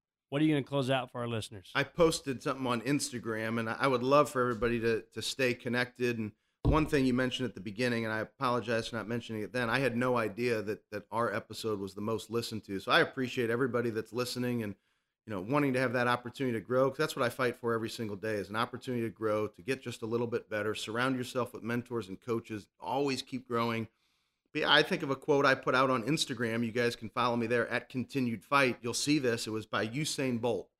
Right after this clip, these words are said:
Speaker 2: "Anything is possible. I don't think limits."
Speaker 1: Hmm.
Speaker 2: Everybody out there, don't limit yourself. You know, don't, don't have fear around the things that are possible. Take the, take the little test that we did for you. Write something down on paper.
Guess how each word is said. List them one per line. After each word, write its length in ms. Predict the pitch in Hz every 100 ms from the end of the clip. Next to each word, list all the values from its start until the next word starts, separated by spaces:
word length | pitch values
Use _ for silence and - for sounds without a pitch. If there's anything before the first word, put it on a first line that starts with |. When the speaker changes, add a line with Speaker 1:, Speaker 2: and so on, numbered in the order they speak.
| _ _ _ _ _
Speaker 2:
"Anything 500 | 143 175 190 185 165
is 100 | 147
possible. 680 | - 151 123 127 - 95 90 -
I 140 | 101
don't 540 | 104 90 120 117 120 _ _ _ -
think 380 | 117 107 - _ 92
limits." 600 | 104 107 76 - - _ _ _ _ _ 123
Speaker 1:
Hmm. 60 | 110 _ _ _ -
Speaker 2:
Everybody 300 | 185 165 160
out 160 | 160
there, 120 | 165 165
don't 280 | 226 117
limit 240 | 110 107 92
yourself. 400 | 98 110 101 101 _ _ _ _ _ _
You 60 | 143
know, 140 | 139
don't, 340 | 139 175 185 -
don't 200 | 170 156
have 180 | 151 135
fear 340 | - 135 127
around 220 | 123 120
the 80 | 117
things 300 | - 120 117
that 100 | 113
are 40 | 104
possible. 580 | 113 104 117 - 113 _ - -
Take 240 | 190 185
the, 60 | -
take 260 | 190 160
the 80 | 139
little 380 | 127 139 190 202
test 440 | - 165 131 -
that 100 | -
we 140 | 123 123
did 240 | 123 107
for 140 | - 104
you. 240 | 92 73 _ _ -
Write 240 | 143 165
something 280 | - - 139
down 240 | 127 123
on 120 | 120 110
paper. 440 | 104 92 95